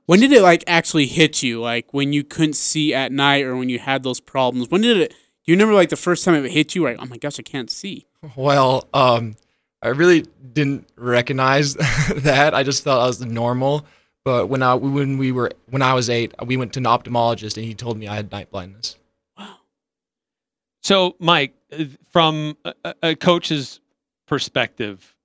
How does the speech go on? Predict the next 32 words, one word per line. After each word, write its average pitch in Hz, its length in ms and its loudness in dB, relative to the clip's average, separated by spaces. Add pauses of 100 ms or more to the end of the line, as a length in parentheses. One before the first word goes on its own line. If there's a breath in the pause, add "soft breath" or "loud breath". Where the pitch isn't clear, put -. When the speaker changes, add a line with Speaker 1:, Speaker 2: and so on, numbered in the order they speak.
(160)
Speaker 3:
you've, 135 460 -4
you've 135 140 -10
got 160 240 4
somebody 147 460 0
who's 139 140 -4
in 135 120 -2
the 127 80 -2
pool 117 420 2
who 117 80 0
wants 131 260 0
to 143 80 -8
be 123 160 0
a 120 60 -2
goalie, 113 400 -2
but 117 120 -6
he 117 80 -6
tells 127 320 -4
you, 113 180 -4 (320)
"Look, 139 160 -2
I've 123 140 -4
got 143 240 2
some, 123 360 -10 (460)
some 120 100 -10
vision 123 540 -4 (840)
problems, 110 460 -6
some 127 200 -10
things 143 320 -8
that 135 80 -4
are 127 60 -6
going 139 260 -2
on." 123 400 -2 (720)
Um, 127 260 -2